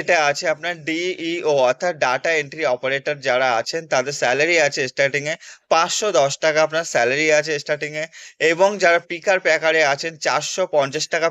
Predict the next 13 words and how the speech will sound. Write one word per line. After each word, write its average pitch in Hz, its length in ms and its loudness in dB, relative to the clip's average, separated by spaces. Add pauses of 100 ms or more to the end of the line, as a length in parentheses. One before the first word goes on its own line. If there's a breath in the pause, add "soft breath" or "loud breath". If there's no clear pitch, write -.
পিকার 160 320 2
প্যাকারে 156 340 4 (100)
আছে। 156 180 -4 (560 loud breath)
এছাড়াও 208 420 4
যেটা 180 220 2 (120)
আছে 147 160 -2 (100)
আপনার 170 180 -4 (120)
লোডিং 160 260 0 (120)
এবং 160 140 -2 (160)
আনলোডিং, 123 400 0 (400 loud breath)
লোডিং 165 380 6 (120)
এবং 180 140 -2 (140)
আনলোডিংয়েও 160 460 -2